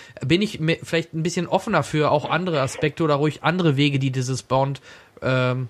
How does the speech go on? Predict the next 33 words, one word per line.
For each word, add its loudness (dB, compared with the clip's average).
diese 4
Bond-Filme 0
halt 0
ein-, -2
äh, -8
eingehen. -6
Also, -4
wie -2
gesagt, 4
ich, -2
deswegen 0
sehe 4
ich's 0
nicht 2
so 4
kritisch 0
und -2
deswegen 0
hat -2
mir -2
der -2
Film -4
auch -4
als -4
Bond-Film 2
sehr 2
gut -4
gefallen, -2
wobei 2
ich -2
persönlich 0
halt -2
generell, 0